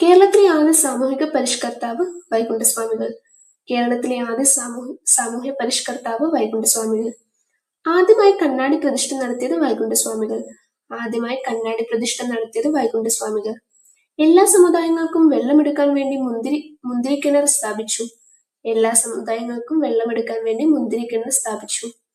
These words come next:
അയ്യാവഴിയുടെ കേന്ദ്രസ്ഥലം സ്വാമിത്തോപ്പ്, നാഗർകോവിൽ സമീപം. അയ്യാവഴിയുടെ കേന്ദ്രസ്ഥലം സ്വാമിത്തോപ്പ്, നാഗർകോവിൽ സമീപം. വൈകുണ്ഠസ്വാമികളുടെ പ്രധാന ആശയം ജാതി വ്യവസ്ഥക്കെതിരെ സമത്വം,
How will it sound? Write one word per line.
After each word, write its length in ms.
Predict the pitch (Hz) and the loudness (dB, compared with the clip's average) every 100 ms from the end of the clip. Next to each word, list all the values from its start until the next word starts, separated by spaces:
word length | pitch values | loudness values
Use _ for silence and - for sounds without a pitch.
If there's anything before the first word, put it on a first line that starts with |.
| _ _ _ _ _ _ | _ _ _ _ _ _
അയ്യാവഴിയുടെ 800 | 285 311 302 370 381 359 349 349 359 - | -2 2 4 6 6 6 6 6 4 0
കേന്ദ്രസ്ഥലം 800 | 254 247 294 - 277 339 359 - - | -4 0 0 0 -2 -2 -2 -8 -6
സ്വാമിത്തോപ്പ്, 840 | - 233 226 226 220 214 214 226 _ - | -4 -2 -2 -2 -4 -4 -6 -8 _ -10
നാഗർകോവിൽ 600 | 226 220 220 - 226 226 | -6 -4 -6 -6 -4 -2
സമീപം. 520 | 226 220 214 208 220 - _ _ _ _ | -2 -2 -4 -6 -10 -16 _ _ _ _
അയ്യാവഴിയുടെ 800 | 233 226 240 254 262 254 262 277 269 | -2 0 0 0 0 -2 -4 -4 -4
കേന്ദ്രസ്ഥലം 680 | 233 220 262 - 254 320 349 - _ - | -4 -2 0 0 -2 -6 -8 -16 _ -10
സ്വാമിത്തോപ്പ്, 960 | 220 233 247 _ _ 254 233 - 311 | -10 -10 -16 _ _ -14 -12 -10 -8
നാഗർകോവിൽ 540 | 277 214 214 - 220 226 | -8 -8 -12 -10 -4 -2
സമീപം. 540 | 220 214 208 208 220 _ _ _ _ _ - | -2 -4 -8 -8 -12 _ _ _ _ _ -6
വൈകുണ്ഠസ്വാമികളുടെ 840 | 294 330 370 370 - 370 349 349 | -2 2 6 6 4 0 0 0
പ്രധാന 420 | 359 277 254 254 277 | -2 -4 -6 -6 -4
ആശയം 640 | 254 240 - 320 - - 254 | -4 -4 -4 -4 -6 -10 -4
ജാതി 360 | 247 240 240 | 0 2 2
വ്യവസ്ഥക്കെതിരെ 680 | 285 269 254 277 262 226 226 | 2 0 -2 -6 -8 -2 0
സമത്വം, 600 | 233 226 220 220 320 349 | 2 0 -4 -6 -4 -4